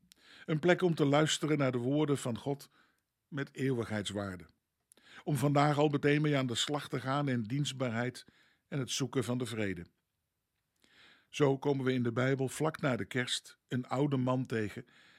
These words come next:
die zijn leven lang had uitgezien naar de komst van het kind van de vrede, van de Messias. Als Jozef en Maria dan met die kleine Jezus in de tempel komen, dan neemt Simeon,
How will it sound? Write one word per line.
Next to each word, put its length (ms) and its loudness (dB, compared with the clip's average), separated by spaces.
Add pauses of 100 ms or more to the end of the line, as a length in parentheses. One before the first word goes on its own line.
(100)
die 140 2
zijn 200 4
leven 360 2
lang 220 2
had 140 0
uitgezien 720 -2 (340)
naar 160 -6
de 100 -4
komst 500 -2
van 120 -4
het 180 -8
kind 500 -4
van 160 -4
de 80 -4
vrede, 420 -6 (100)
van 160 -6
de 60 -2
Messias. 600 -6 (960)
Als 140 -4
Jozef 400 8
en 120 2
Maria 320 2
dan 180 2
met 120 0
die 100 -4
kleine 400 2
Jezus 440 0
in 80 -2
de 140 -4
tempel 320 0
komen, 360 -2 (560)
dan 240 2
neemt 460 -2
Simeon, 720 -2